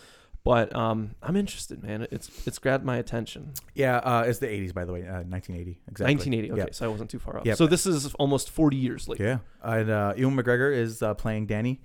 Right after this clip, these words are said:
Speaker 1: Fucking love Ewan.
Speaker 2: Yeah, he's, uh, I, I think he's gonna bring some good, you know, some good shit to the role.
Speaker 1: General Kenobi.
Speaker 2: And I guess, uh, I mean, it's, it's okay 'cause, you know, like I said, you and I usually approach these things with, like,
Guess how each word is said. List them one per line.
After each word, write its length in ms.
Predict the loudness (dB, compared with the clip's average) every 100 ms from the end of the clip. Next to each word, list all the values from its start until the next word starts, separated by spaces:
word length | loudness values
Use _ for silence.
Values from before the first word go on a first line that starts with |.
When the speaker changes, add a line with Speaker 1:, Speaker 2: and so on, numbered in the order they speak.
| -4
Speaker 1:
Fucking 280 | -4 -2 -2
love 160 | -2
Ewan. 240 | -2 -4 -4
Speaker 2:
Yeah, 260 | -2 -2 -2
he's, 240 | 0 0 4
uh, 440 | 2 2 0 -4 -4
I, 60 | -2
I 20 |
think 140 | 0
he's 100 | 0
gonna 160 | 0 0
bring 180 | 0 0
some 160 | -2
good, 240 | 0 0 0 -6
you 100 | -4
know, 40 | -2
some 140 | -2
good 100 | -4
shit 120 | -4 -6
to 80 | -4
the 80 |
role. 220 | -2 0 0
Speaker 1:
General 180 | -4 -10
Kenobi. 220 | -8 -2
Speaker 2:
And 100 | 2
I 80 | 4
guess, 280 | 4 4
uh, 280 | 2 2 2 0
I 40 |
mean, 180 | 0 2
it's, 140 | 0
it's 180 | 0 4
okay 300 | 4 4 4
'cause, 380 | 4 2 2 -10 -16 -20 -6
you 80 | 2
know, 120 | 6
like 160 | 6 6
I 40 |
said, 220 | 2 0 2
you 100 | 2
and 100 | 4
I 60 |
usually 340 | 4 4 2 2
approach 260 | 2 0
these 140 | 0 -2
things 200 | -2 -2
with, 160 | -4
like, 320 | -2 -2 -4